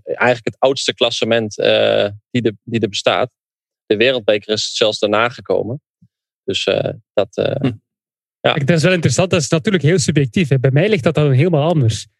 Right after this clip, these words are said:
Speaker 1: Ja.
Speaker 3: Als kind, als student, keek ik altijd uit naar die Gazet van Antwerpen wedstrijden, omdat dat voor mij de mooiste waren.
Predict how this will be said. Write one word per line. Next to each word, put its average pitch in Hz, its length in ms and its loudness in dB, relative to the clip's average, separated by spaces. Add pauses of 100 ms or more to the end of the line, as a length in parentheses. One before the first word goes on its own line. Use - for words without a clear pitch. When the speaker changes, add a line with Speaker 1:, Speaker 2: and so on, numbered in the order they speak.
(120)
Speaker 1:
Ja. 123 160 2
Speaker 3:
Als - 720 -2
kind, 175 240 0
als 180 160 4
student, 156 540 0 (140)
keek 165 140 2
ik 147 180 0
altijd 180 340 2
uit 175 200 0
naar 175 140 2
die 143 140 2
Gazet 131 360 2
van 147 140 2
Antwerpen 151 400 2
wedstrijden, 117 500 2 (260)
omdat 147 200 4
dat 208 120 0
voor 202 120 2
mij 185 140 4
de 156 80 2
mooiste 151 340 2
waren. 110 320 0